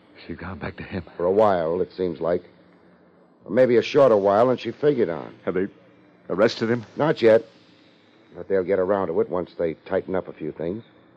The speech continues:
Speaker 2: The way it goes, your wife ducked me this morning, phoned Myron, and met him at the cottage shortly before twelve.
Speaker 1: Uh-huh.
Speaker 2: What happened and why right after that, we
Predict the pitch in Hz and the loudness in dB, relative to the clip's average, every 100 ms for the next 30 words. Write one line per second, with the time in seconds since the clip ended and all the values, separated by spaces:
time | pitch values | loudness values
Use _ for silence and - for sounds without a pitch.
0 | _ _ _ _ _ _ _ _ _ - | _ _ _ _ _ _ _ _ _ -6
1 | 92 151 147 - 135 117 110 113 - - | 4 6 6 6 6 8 6 2 -8 -20
2 | _ _ _ _ _ _ - 123 120 113 | _ _ _ _ _ _ -4 2 4 2
3 | 113 - 123 117 73 67 64 69 73 87 | 0 0 0 0 -6 -14 -14 -12 -8 -8
4 | 110 - 95 82 85 85 110 117 82 107 | -8 -4 -2 -2 -4 -2 -2 -2 -2 -2
5 | 98 87 - - 113 67 - - 104 90 | -2 -4 -10 -6 -4 -4 -10 -8 -4 -4
6 | 78 - 92 82 92 90 57 - 73 80 | -6 -4 -2 -2 -2 -2 -4 -14 -20 -18
7 | 82 _ _ _ _ _ _ _ _ _ | -20 _ _ _ _ _ _ _ _ _
8 | - 113 139 123 110 98 113 131 110 98 | 0 4 4 4 0 0 2 4 2 2
9 | 120 135 95 101 104 95 - 92 90 - | 2 2 2 2 2 0 -2 -2 -2 -4
10 | 85 85 | -4 -6